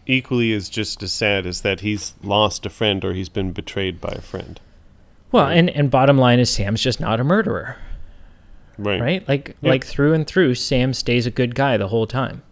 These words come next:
Speaker 1: Sure.
Speaker 2: You know, even after all the ho-, horrible things that happens to him.
Speaker 1: Right.
Speaker 2: Um, Sam asks the women if they are all right.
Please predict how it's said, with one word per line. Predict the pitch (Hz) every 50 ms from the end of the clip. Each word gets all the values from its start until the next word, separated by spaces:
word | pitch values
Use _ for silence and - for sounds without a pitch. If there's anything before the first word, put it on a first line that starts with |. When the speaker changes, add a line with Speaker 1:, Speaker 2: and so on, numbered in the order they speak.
| - - - - -
Speaker 1:
Sure. | - - - 113 85 - - _ _ _ _ _ _ _ _ _ _ _ _ _ _ -
Speaker 2:
You | - 127 120
know, | 107 104 101
even | 107 113 107 110
after | 107 107 - - 123
all | 113 107 107
the | 110 104
ho-, | 92 117 98 - - 110 110
horrible | - - 110 110 110 107 98
things | - - 123 123 120
that | 117 104
happens | 98 104 - - - - 117 113 -
to | - -
him. | - - - 95 87 - _ _ -
Speaker 1:
Right. | 92 90 - - - - - - - - - -
Speaker 2:
Um, | 143 127 127 127 127 127 131 127
Sam | - - 175 175 190 196 - -
asks | 135 143 156 170 - - - - - -
the | - - 131
women | 113 127 139 139 135 139 175 202 214 208 - - - - - - - - - - - - - - _ - - - - -
if | 120 - -
they | - 117
are | 110 107 101 101
all | 101 95
right. | 98 113 156 196 - -